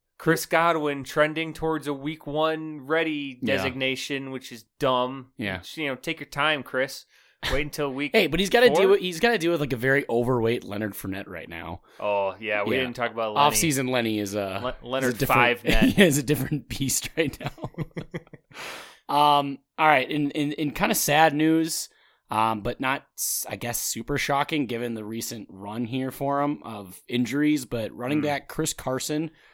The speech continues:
Speaker 2: was kinda forced to retire because of just injuries.
Speaker 1: Yeah, this, this isn't super shocking.
Speaker 2: Yeah.
Speaker 1: He had neck injuries,
Speaker 2: Yeah, he played
Speaker 1: like,
Speaker 2: in four games
Speaker 1: multiple,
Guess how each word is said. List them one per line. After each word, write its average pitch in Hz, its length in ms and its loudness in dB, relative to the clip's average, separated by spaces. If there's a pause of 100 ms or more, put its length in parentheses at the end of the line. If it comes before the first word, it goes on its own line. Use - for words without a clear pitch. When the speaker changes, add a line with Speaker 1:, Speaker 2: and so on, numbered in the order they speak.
(120)
Speaker 2:
was - 80 -20
kinda 202 220 -4
forced - 480 -6
to 160 80 -4
retire 127 640 -4 (360)
because 110 320 -10
of 98 180 -10
just 101 260 -6 (300)
injuries. 156 760 0 (100)
Speaker 1:
Yeah, 139 220 0
this, 165 260 -4
this 170 200 -8
isn't 208 280 -6
super 151 380 -6
shocking. 107 720 -2
Speaker 2:
Yeah. - 100 -18
Speaker 1:
He 143 160 -10
had 120 440 -2 (120)
neck 123 380 0
injuries, 110 540 -6
Speaker 2:
Yeah, 104 80 -2
he 113 80 -6
played 165 200 2
Speaker 1:
like, 165 60 2
Speaker 2:
in 151 60 2
four 156 360 4
games 135 280 4
Speaker 1:
multiple, 113 140 -2